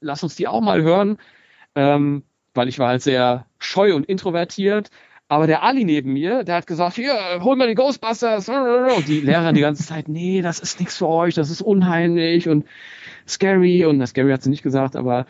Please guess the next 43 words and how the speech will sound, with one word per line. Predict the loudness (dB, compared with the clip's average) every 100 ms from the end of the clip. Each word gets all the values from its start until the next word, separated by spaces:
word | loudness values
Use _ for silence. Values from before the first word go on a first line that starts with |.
| -6
wollte | 2 2 4 2
halt | 2 0
nie. | -2 -2 -2
Und | -2 -4 -4
irgendwann | -4 -2 -4
ist | -6 -10
er | -4
aber | -2
mal | 0 -2
rausgegangen | -2 -4 -2 -2 0 2 0
und | -2 -6 -8 -12
also | -6 -4
irgendwas | -2 -2
erledigen | 0 2 2 4 4
wollte. | 4 4
Und | 4
der | 2 2
Ali | 2 2
hat | 2 -2
sofort | -2 0 0
gesagt, | 0 0 0
"Hier, | 0 0 0 _ _ -4
gib | 0
mal | 0
deine, | 2 0 0
deine | 0 -2
Kassette", | -4 -4 0 2
und | 2 -2
hat | -6
die |
Kassette | -8 -4 -2 -2
dann | 0 0
da | 0
eingelegt. | 0 0 0 -2 -4 -10 _ -20 -20 _ 0
Und |
dann | 2
haben | 4 4
wir |
Ghostbusters | 4 2 0 -4 -4 -4
gehört. | -2 -2 -2
Und | -4 -4
ich | -6 -10 -16 -14 -8
hab | -8